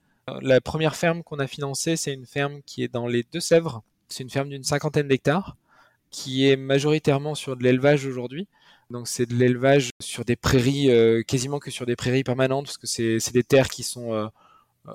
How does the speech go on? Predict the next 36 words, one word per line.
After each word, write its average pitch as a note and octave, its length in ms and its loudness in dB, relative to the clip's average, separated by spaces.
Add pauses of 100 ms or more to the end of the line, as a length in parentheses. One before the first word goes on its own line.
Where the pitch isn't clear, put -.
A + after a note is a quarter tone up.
(120)
qui - 80 -12
sont A#2 100 -10
pas B2+ 120 4
des B2+ 100 8
très, B2+ 240 2
très - 160 0
bonnes B2+ 220 -2
terres C#3+ 420 2 (100)
et B2 80 -4
donc B2 140 -8
qui - 160 -16
peuvent - 260 -12
pas B2+ 120 4
être B2 100 0
très - 180 0
bien C3+ 160 -2
valorisées, B2 640 2
euh, G#2+ 100 2 (440)
autrement C#3+ 460 -4
que - 120 -10
par A#2 180 -6
de A2+ 60 -10
l'élevage. G#2+ 520 0 (560)
Et A#2 80 -6
donc, A#2+ 220 -8
on A#2 100 -6
est B2 80 0
sur A#2+ 160 -6
de A2 60 -4
l'élevage, A#2 480 4
euh, G#2+ 200 -2 (520)
ben, G2+ 220 -8
cent A#2 160 -8
pour A#2 180 -10
cent, B2 340 -2
euh, G#2 380 -2